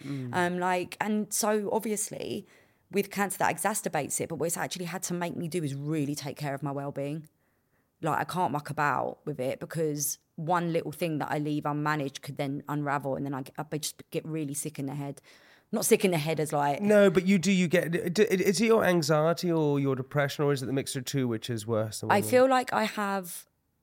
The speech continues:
Speaker 2: so I'm medicated now. I
Speaker 1: Are
Speaker 2: take,
Speaker 1: you?
Speaker 2: I take sertraline every day, which is one of
Speaker 1: Okay.
Speaker 2: the best decisions I've ever made.
Speaker 1: Well done, congrats.
Speaker 2: Thank you. I t-, I've taken it two years ago,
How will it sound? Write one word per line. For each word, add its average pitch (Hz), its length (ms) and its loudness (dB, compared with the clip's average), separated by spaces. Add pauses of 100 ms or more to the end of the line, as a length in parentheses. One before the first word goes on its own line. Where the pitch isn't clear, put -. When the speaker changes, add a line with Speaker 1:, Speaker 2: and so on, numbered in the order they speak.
(400)
Speaker 2:
so 208 200 8
I'm 226 220 6
medicated 160 480 0
now. 147 300 0 (180)
I - 60 2
Speaker 1:
Are - 20 -2
Speaker 2:
take, 214 300 2
Speaker 1:
you? 117 140 4
Speaker 2:
I 185 60 6
take 190 220 0
sertraline 160 580 0
every 151 220 -2
day, 143 360 0
which 170 160 0
is 165 60 -2
one 180 120 4
of - 20 2
Speaker 1:
Okay. 131 40 -2
Speaker 2:
the 180 80 0
best 180 200 0
decisions 165 260 -2
I've 151 100 0
ever 143 140 -2
made. 139 360 -2
Speaker 1:
Well 165 160 2
done, 147 300 0
congrats. 139 520 -2
Speaker 2:
Thank 175 260 0
you. 180 80 4
I 175 60 6
t-, 175 120 4
I've 185 100 6
taken 185 280 -2
it - 80 -4
two 185 120 -2
years 170 260 0
ago, 139 300 2